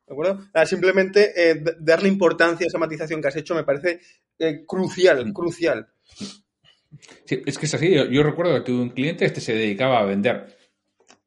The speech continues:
Speaker 2: cambios de procesos industriales, claro, que estas decisiones iban, porque además había una venta muy compleja,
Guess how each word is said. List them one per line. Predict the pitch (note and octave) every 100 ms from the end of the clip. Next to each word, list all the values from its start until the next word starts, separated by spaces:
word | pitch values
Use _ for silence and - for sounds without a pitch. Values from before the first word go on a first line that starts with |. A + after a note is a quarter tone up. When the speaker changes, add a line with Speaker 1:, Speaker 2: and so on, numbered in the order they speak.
| _ _ -
Speaker 2:
cambios | C3 G#2 G2
de | G2
procesos | F#2+ A2 G2 G2
industriales, | G#2+ B2+ - F3+ F#3+ B3 -
claro, | B2 G#2+ -
que |
estas | - G#2+
decisiones | G2+ G2 B2+ C3+ B2+
iban, | B2+ C#3+ D3+
porque | F#2
además | F#2 A2 -
había | G2+ A2+ B2+ G2+
una | F#2+
venta | F#2+ F#2+ D#2+
muy | F2+
compleja, | - - C#3+ - D3+